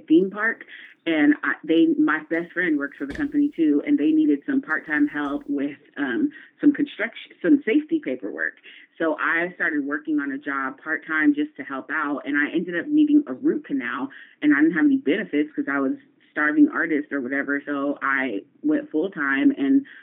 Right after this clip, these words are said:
by that time I had been working with the company for almost a year, and our executive on that project, he's like, "I'm gonna sign this paperwork, but I'm gonna tell you something. I think you're really smart, and I think you're really good at this job, so don't leave after you get this dental work done." And I'm like, "I promise,"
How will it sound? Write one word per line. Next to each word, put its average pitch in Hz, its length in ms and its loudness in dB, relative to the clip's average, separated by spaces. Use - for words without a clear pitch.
by 151 180 -2
that 185 200 -6
time 165 180 -4
I 151 40 -6
had 143 200 -8
been 139 120 -4
working 147 240 -4
with 139 120 -10
the 135 60 -10
company 143 360 -4
for - 160 -10
almost 143 320 -2
a - 80 -10
year, 139 580 -4
and 139 200 -2
our 143 400 0
executive 147 640 -4
on 139 140 -2
that 139 140 -6
project, 160 440 -6
he's 160 160 -10
like, 147 200 -2
"I'm 214 120 -4
gonna 294 180 4
sign 220 200 -6
this 175 140 -8
paperwork, 165 460 -4
but - 100 -8
I'm 226 140 -6
gonna 247 80 -8
tell 202 160 -8
you 190 140 -6
something. - 420 -2
I - 40 -12
think 226 200 -8
you're 165 100 0
really 165 360 0
smart, 170 320 -2
and 185 120 -6
I - 100 -10
think 175 160 -4
you're 156 100 4
really 165 240 2
good 160 180 0
at 151 140 -4
this 143 160 0
job, 139 400 -4
so 143 200 0
don't 170 360 2
leave 165 400 6
after 151 220 -10
you 156 180 -4
get 156 180 -2
this 147 200 2
dental 147 260 2
work 101 220 -4
done." 120 160 -4
And 151 120 2
I'm 151 120 8
like, 143 240 0
"I 143 80 0
promise," 123 500 -6